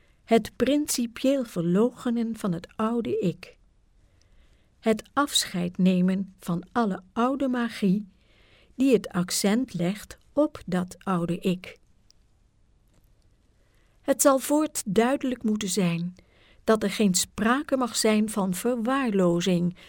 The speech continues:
van de aardse persoonlijkheid en van het noodzakelijke aardse leven. De mens dient evenwel de accenten zo te plaatsen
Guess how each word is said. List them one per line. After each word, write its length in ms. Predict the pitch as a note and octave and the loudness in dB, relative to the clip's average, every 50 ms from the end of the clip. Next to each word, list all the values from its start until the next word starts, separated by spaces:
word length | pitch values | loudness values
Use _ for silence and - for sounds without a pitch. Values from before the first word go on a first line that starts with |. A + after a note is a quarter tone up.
| - - | -20 -10
van 180 | - - G3 F#3 | -2 0 2 2
de 100 | F3+ F#3 | 2 0
aardse 460 | - A3+ G3 F#3+ F#3+ F3+ - - F3+ | -2 -2 -2 -2 -2 -2 -2 -2 -2
persoonlijkheid 1040 | F3+ - F3+ F3+ - - G3 F3 E3+ E3+ E3+ F3 F3 - F3+ D3+ D3+ E3 - - - - - - - - - - | -2 -2 -6 -4 0 0 2 2 2 0 0 -2 -4 -4 -4 -4 -4 -6 -8 -12 -20 -20 -20 -20 -20 -20 -12 -2
en 160 | - G#3 G3 | 0 0 2
van 140 | F3+ G#3 F#3+ | 2 2 2
het 120 | F3+ F3+ | 2 0
noodzakelijke 960 | F#3 G#3 F#3 F3 F3+ - - A#3+ A#3 A#3 G#3 G#3+ - F#3+ F3+ F3+ F3+ F3+ D#3+ - - _ | 0 0 0 0 0 0 2 2 4 2 2 -2 -2 -2 -2 -2 -4 -6 -8 -8 -10 _
aardse 460 | - G#3 G3 F#3+ F3+ F#3 - - F#3 | -2 -2 -2 -2 -4 -6 -4 -2 0
leven. 560 | F3 F#3 G#3 A3 G#3+ F#3 - - C#3 C3 D3 - _ _ _ _ _ _ _ _ _ - _ _ _ _ _ _ _ _ _ _ _ _ - _ _ _ _ - - _ _ _ _ _ _ - _ _ - | 2 2 2 2 0 -2 -6 -8 -10 -10 -10 -12 _ _ _ _ _ _ _ _ _ -20 _ _ _ _ _ _ _ _ _ _ _ _ -20 _ _ _ _ -20 -20 _ _ _ _ _ _ -20 _ _ -4
De 160 | - G#3+ D4 | 2 4 6
mens 420 | C#4+ C#4+ C#4+ C#4 C4+ C4 - - - | 6 6 6 4 4 2 0 0 0
dient 380 | F#3 F#3 A#3 C4 C4 A#3+ - - | 2 2 2 2 2 0 -2 0
evenwel 540 | - A3 A#3 A3 A3 G#3 G3+ G3 G3+ F#3 F3+ | 2 2 2 4 2 0 2 4 4 4 4
de 100 | F3+ - | 0 0
accenten 720 | - F#3 F3+ - - - A3+ G#3+ F#3 F3+ F#3+ E3 D3+ D#3+ D#3 | -4 -4 -2 0 2 2 2 2 0 -2 -4 -6 -4 -2 0
zo 280 | - G#3+ G#3+ B3 C#4 C#4+ | 4 6 6 6 6 2
te 120 | - C4 | -4 -6
plaatsen 640 | A#3+ - B3+ A#3 G#3 G#3+ G#3+ G#3+ - G3 F#3 F3+ G3 | -2 0 2 2 2 2 -2 -2 0 0 0 0 -2